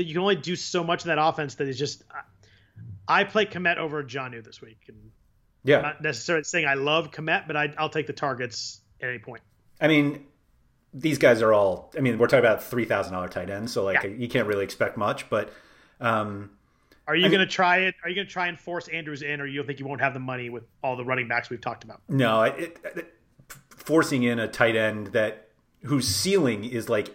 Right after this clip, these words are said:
Speaker 2: eighty yards and a touchdown just doesn't seem worth it for me.
Speaker 1: Do you think all the other plays make Andrews really, really low percentage?
Speaker 2: I don't know really, really low, but I don't think,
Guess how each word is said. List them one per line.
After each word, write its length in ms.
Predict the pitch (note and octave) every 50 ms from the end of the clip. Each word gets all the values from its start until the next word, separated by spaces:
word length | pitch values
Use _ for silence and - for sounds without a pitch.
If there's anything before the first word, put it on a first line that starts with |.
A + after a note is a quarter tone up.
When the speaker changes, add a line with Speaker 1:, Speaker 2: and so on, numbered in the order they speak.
| -
Speaker 2:
eighty 160 | - A#2+ A#2 A#2
yards 300 | A2 A2 G#2+ G#2+ G#2+ -
and 100 | A2 G#2
a 40 | G2
touchdown 580 | E2+ - G#2 - - - F2+ F2+ F2 F2 F2
just 180 | D#2+ G2+ F#2+ -
doesn't 260 | - G2+ E2+ E2+ E2
seem 400 | - - F#2 F2 E2 D#2+ E2 D#2+ - _ _ _ _ _ _ - _ _ _ _ _ -
worth 220 | F#2+ E2+ D#2 -
it 100 | - -
for 100 | - - -
me. 80 | - - _ _ _ _ _
Speaker 1:
Do 120 | - - D3+
you 40 |
think 220 | - - G3+ F#3+ G#3 -
all 160 | F3 F#3 F#3+
the 160 | D#3+ F#3+ F#3+
other 240 | D#3+ F3 E3+ F3+ E3+
plays 560 | E3 - - F3 F3 D#3+ D3+ D3 D3 C#3 A#2+
make 260 | C#3 D3 C#3+ C3+ D#3+ D3+
Andrews 360 | D3 D3 C3+ C#3+ C#3 C3 A#2
really, 260 | A#2+ C3+ C#3+ C3+ C#3
really 180 | C3 C3+ C3+ C3+
low 160 | C3 C3 C3+
percentage? 560 | C3 - A2+ - C#3+ D3 A3 C4 - - - - _ _ _ _ _ _ _ _ _ _ _ _ _ _ _ _ _ _ _ _ _ _ _ _ _ - G2+ - - - - - - _ _ _ - - _
Speaker 2:
I 60 | - F#3+
don't 160 | A#3 A#3+ G#3
know 340 | F3+ D#3 C3 A2+ F#2+ F#2+ - - - - - -
really, 760 | C#3 A2+ G#2 G#2 G#2+ A2 A#2+ B2 C3 E3 F#3 E3 B2+ A2+ G2+
really 240 | F#2+ G2 F#2+ F#2 F2+
low, 400 | F2 F2+ F2 E2+ E2+ F#2+ G#2 - -
but 360 | B2+ A2+ G#2+ G2+ - - - - - _ _ - _ _ _ _ _ _ - - - - - - - - - - _ - _ _ - - - _ - _ _ -
I 80 | - D3
don't 220 | D#3 E3 D#3 - -
think, 520 | - D3 C#3 B2+ - - - - - -